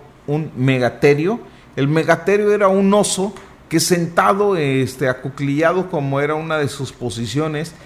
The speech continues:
medía tres metros y medio de altura, y cuando andaba en cuatro patas tenía a una longitud de cinco metros.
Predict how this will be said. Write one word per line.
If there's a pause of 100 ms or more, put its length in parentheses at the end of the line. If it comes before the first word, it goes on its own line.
(200)
medía
tres
metros
y
medio
de
altura, (840)
y
cuando
andaba
en
cuatro
patas (500)
tenía
a
una
longitud
de
cinco
metros.